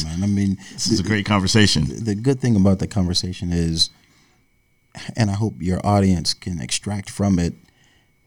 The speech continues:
Speaker 1: whether they're starting a business, whether they're working in a business,
Speaker 2: Mm-hmm.
Speaker 1: it's back to the three things we talked about. It's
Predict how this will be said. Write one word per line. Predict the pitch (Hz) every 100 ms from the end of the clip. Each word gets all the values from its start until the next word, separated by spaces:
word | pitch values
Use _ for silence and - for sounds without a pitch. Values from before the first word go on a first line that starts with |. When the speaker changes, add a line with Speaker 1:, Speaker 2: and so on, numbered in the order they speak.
| _ _ _ _ 123 - -
Speaker 1:
whether | 110 107
they're | 92 87
starting | - 95 107 98
a |
business, | 90 101 98 101 101 - - -
whether | 90 90
they're | 85 82
working | 92 101 95 92 -
in | 117 117
a |
business, | 104 98 98 98 - - -
Speaker 2:
Mm-hmm. | 98 82 87 104 _
Speaker 1:
it's | 98 87 - - - _ _ _ _
back | 104 110 -
to | 101
the |
three | 95 98
things | 101 110 101
we |
talked | 95 127
about. | 92 90
It's | -